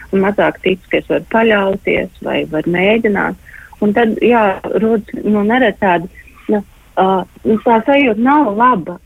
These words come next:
par, nu, dzīvot ar tādu, nu, ne, nevisai lielu mīlestību pret sevi, tādu nevērtības sajūtu. Un tad nereti rodas tāda manbalti, mērķi, nu, tāds visu vai neko. Ā, un iztrūkst šie mazie solīši, ko,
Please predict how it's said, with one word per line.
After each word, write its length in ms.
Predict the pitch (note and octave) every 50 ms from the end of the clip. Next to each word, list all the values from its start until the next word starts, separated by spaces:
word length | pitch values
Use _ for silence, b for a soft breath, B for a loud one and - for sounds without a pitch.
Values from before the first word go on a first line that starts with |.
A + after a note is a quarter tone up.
| -
par, 260 | E3 - G#3 G3 - -
nu, 200 | - G#3 G#3+ G3+ b b b _ -
dzīvot 500 | - B3 B3+ C4+ C4 A#3 F#3+ F3+ - G3+
ar 80 | F3+ -
tādu, 360 | F#3+ E3+ E3 E3 E3 F3 - - F#3 - - - _ - _ - - B1+
nu, 200 | - A3+ A#3+ A3+ A3 G#3+ G3+ - - B B B B - - -
ne, 200 | - A3 A#3 - -
nevisai 440 | G#3+ A#3 B3+ C4 D4+ - D#4+ A#3+
lielu 400 | A3 A#3 B3 B3 C4 C4+ C#4+ C4+
mīlestību 800 | B3+ A3+ A3 A#3 A#3+ B3+ C4+ C#4+ D4 C4 B3+ - - F#3 E3+ -
pret 160 | - F3 D#3+ -
sevi, 220 | G#3+ F3+ G3+ G3+
tādu 240 | - G3+ F#3+ E3+ G3+
nevērtības 720 | A3+ C4+ C#4 B3 A#3 F#3+ E3 - - D#3 C3 - - - -
sajūtu. 320 | A3+ G#3+ G3+ F3 - F#3+
Un 80 | F#3+ -
tad 240 | A#3+ A3 G#3 B B B B B -
nereti 420 | B3+ - G3 F#3+ F#3 - - G#3+
rodas 240 | B3 C4+ B3+ G3+ -
tāda 300 | - - G#3 G3 F#3+ G#3
manbalti, 1120 | G#3+ A3+ A3+ A#3+ C4 C#4 C#4+ D4 C#4 A3 G#3 F#3+ F#3 F3+ F3+ F#3 F#3 F#3 - G#3 F#3 F3+ -
mērķi, 720 | - G3 G#3+ A3+ A#3+ B3 B3+ C4 C4+ C#4 - _ - G3
nu, 80 | G3 G3+
tāds 300 | - F#3 F3 - - G#3+
visu 320 | B3+ C#4 - - - B3+ G3+
vai 220 | G3+ F#3+ F#3+ F#3
neko. 380 | F#3+ G3 - - - C#4+ A#3+ - B B B B B B B B B _
Ā, 500 | - F#3 F#3+ F#3+ F#3+ F#3+ F#3+ F#3+ F#3 - - -
un 240 | - G#3 G#3+ A#3 A#3 G#3+ -
iztrūkst 800 | - A#3+ C4 - - - - D#4+ A#3 G#3+ F#3+ F#3+ - - - -
šie 100 | G#3+ F#3+
mazie 380 | F#3+ A3+ - E4+ C#4 C4 G#3+ G#3
solīši, 540 | G3+ - B3+ C4+ D4 D#4 C4+ G3+ F#3 F#3+ -
ko, 140 | - -